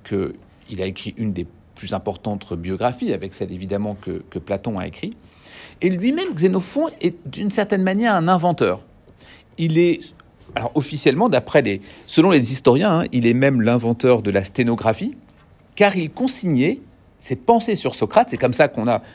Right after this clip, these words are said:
vous savez, on n'a pas grand-chose sur Socrate. On a Platon, globalement, on a aussi un peu Xénophon, un ou deux autres, mais c'est, c'est, c'est beaucoup plus, c'est beaucoup plus fragmenté. Il consignait ses pensées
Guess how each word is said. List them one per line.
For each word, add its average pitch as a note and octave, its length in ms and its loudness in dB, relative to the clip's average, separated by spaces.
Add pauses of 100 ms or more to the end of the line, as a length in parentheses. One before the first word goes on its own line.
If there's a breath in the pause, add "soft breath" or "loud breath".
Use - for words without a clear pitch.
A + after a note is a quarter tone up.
(100)
vous - 60 -16
savez, A#2 140 -2
on - 20 -2
n'a F#2+ 80 -2
pas G2+ 140 -6
grand-chose G#2+ 320 -8
sur - 140 -8
Socrate. - 480 -2
On A2 60 -4
a G#2 80 -2
Platon, A2+ 360 0
globalement, G#2+ 480 -4
on G2+ 180 -6
a G2 80 -6
aussi F#2 260 -10
un G2 60 -6
peu G2+ 180 -8
Xénophon, F#2+ 520 -8 (600 loud breath)
un A2 200 -4
ou A2+ 120 0
deux A2 220 2
autres, C3 260 -2
mais F#2+ 120 -2
c'est, G2 420 -6
c'est, F#2+ 260 -10
c'est - 140 -12
beaucoup F#2+ 300 -10
plus, F#2+ 480 -8
c'est - 140 -12
beaucoup G2 260 -12
plus - 180 -18
fragmenté. G2 560 -4 (1300)
Il C#3 120 -4
consignait G3 460 0
ses E3 140 -2
pensées E3+ 460 -2